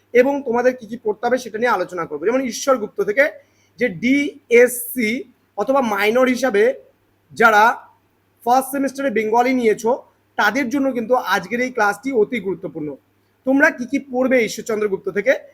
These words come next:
বড় প্রশ্ন, সেই নিয়ে আজকে আলোচনা করবো। ক্লাসটি শুরু করার পূর্বে তোমাদেরকে বলবো, যারা এখনো চ্যানেলটিকে সাবস্ক্রাইব করোনি তারা অবশ্যই চ্যানেলটিকে সাবস্ক্রাইব করে পাশে থাকা বেল আইকন all প্রেস করে দাও, যাতে নেক্সট টাইম থেকে কোনো ভিডিও আপলোড করলে তার নোটিফিকেশন সবার আগে তোমার কাছে পৌঁছে যেতে পারে।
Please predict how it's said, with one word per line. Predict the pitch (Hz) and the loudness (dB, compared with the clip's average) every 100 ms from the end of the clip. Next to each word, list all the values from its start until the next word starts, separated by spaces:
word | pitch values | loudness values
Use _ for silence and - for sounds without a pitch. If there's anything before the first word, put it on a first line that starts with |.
| _ _ _ _ 120 | _ _ _ _ -2
বড় | 202 254 294 | 2 4 2
প্রশ্ন, | 262 220 226 254 - _ | 0 -2 0 -4 -4 _
সেই | - 240 | -2 0
নিয়ে | 254 269 | 2 4
আজকে | 220 175 | 2 2
আলোচনা | 190 180 190 | -2 -2 -4
করবো। | 185 214 | -2 0
ক্লাসটি | 262 226 202 190 | 0 0 -2 -6
শুরু | - 247 | -10 -8
করার | 277 294 | 2 2
পূর্বে | 285 285 285 | 2 -2 -4
তোমাদেরকে | 214 185 170 | -6 -8 -8
বলবো, | 190 202 | -4 -4
যারা | 190 185 | -2 0
এখনো | 180 190 262 | 0 -2 -6
চ্যানেলটিকে | 254 214 208 208 | -4 -4 -4 -6
সাবস্ক্রাইব | 202 - - 226 | -10 -10 -4 -2
করোনি | 233 226 240 | 0 -2 -2
তারা | 185 | -4
অবশ্যই | 165 180 233 | -6 -10 -14
চ্যানেলটিকে | 226 208 202 | -8 -8 -6
সাবস্ক্রাইব | 208 185 - 202 202 | -12 -12 -8 -8 -4
করে | 214 240 233 _ _ _ | 0 0 -2 _ _ _
পাশে | 214 226 | -2 -2
থাকা | 285 262 | -2 2
বেল | 220 214 | 2 2
আইকন | 202 214 | -2 -6
all | - 190 214 | -4 -2 -2
প্রেস | 240 240 | -2 -2
করে | 247 240 | -2 -2
দাও, | 240 | -2
যাতে | 220 | -2
নেক্সট | 196 190 - | -4 -8 -10
টাইম | 196 | -8
থেকে | 196 | -8
কোনো | 190 180 | -8 -10
ভিডিও | 147 180 | -12 -2
আপলোড | 240 240 233 | -2 0 -4
করলে | 240 240 | -2 -4
তার | 226 | -4
নোটিফিকেশন | 180 170 180 180 220 | -6 -8 -10 -10 -12
সবার | 190 165 | -12 -10
আগে | 185 | -8
তোমার | 214 180 | -8 -10
কাছে | 180 226 | -10 -10
পৌঁছে | - 208 196 | -4 -4 -4
যেতে | 170 131 | -8 -8
পারে। | 113 | -18